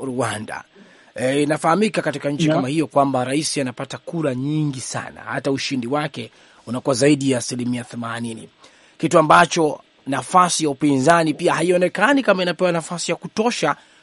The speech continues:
Speaker 1: kuweza kupambana na yule ambaye yuko madarakani. Sasa pengine uchaguzi huo unaonekana
Speaker 2: Ya.
Speaker 1: kama ni wa upande mmoja zaidi kuliko sehemu zingine ambapo uchaguzi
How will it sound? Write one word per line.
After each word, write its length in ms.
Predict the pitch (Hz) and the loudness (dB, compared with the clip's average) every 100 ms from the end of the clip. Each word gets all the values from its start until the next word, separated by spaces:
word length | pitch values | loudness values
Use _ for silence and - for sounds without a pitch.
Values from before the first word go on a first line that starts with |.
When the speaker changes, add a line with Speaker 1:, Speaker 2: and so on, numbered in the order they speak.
| - | -4
Speaker 1:
kuweza 380 | 143 180 170 175 | 2 4 4 2
kupambana 600 | 151 180 165 185 - 320 | 0 2 4 4 2 2
na 80 | 180 | 2
yule 220 | 185 170 | 4 2
ambaye 200 | 160 160 | 4 2
yuko 200 | 147 160 | 0 -4
madarakani. 720 | 151 151 151 - 151 120 - _ _ _ - | -2 -4 -4 -4 -6 -6 -12 _ _ _ -8
Sasa 260 | 156 180 | -2 0
pengine 360 | - 180 214 202 | 0 -2 2 2
uchaguzi 440 | 175 185 190 185 | 2 0 0 0
huo 160 | 190 240 | 4 6
unaonekana 400 | 185 180 202 190 | 6 4 4 2
Speaker 2:
Ya. 40 | |
Speaker 1:
kama 200 | 196 185 | 2 0
ni 80 | 180 | 0
wa 80 | 175 | -2
upande 300 | 170 180 185 | 0 -2 -2
mmoja 340 | 185 214 202 | 0 2 2
zaidi 420 | 180 226 190 156 - _ _ _ | 2 0 0 -4 -8 _ _ _
kuliko 260 | 160 196 196 | -2 2 2
sehemu 260 | - 185 165 | 4 2 2
zingine 260 | 180 208 | 2 4
ambapo 220 | 190 185 | 4 4
uchaguzi 480 | 175 170 170 190 165 | 2 2 2 0 -2